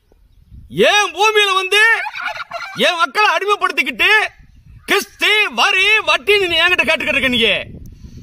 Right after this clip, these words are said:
இது சாதாரண பூமி கிடையாது. தமிழ் மண்ணுன்னா உனக்கு லேசா தெரியுது. இந்தியாவிற்கு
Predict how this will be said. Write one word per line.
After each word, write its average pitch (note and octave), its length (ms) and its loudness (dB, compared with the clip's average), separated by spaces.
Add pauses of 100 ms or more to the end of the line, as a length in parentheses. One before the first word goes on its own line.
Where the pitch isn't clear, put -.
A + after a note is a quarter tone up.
(360)
இது G#3+ 180 0
சாதாரண G#4 480 2
பூமி F4 260 0
கிடையாது. D4+ 440 2 (680)
தமிழ் G4+ 400 4
மண்ணுன்னா F#4+ 380 0
உனக்கு E4 220 -2
லேசா E4+ 240 2 (140)
தெரியுது. C4 360 2 (920)
இந்தியாவிற்கு F#4 760 -2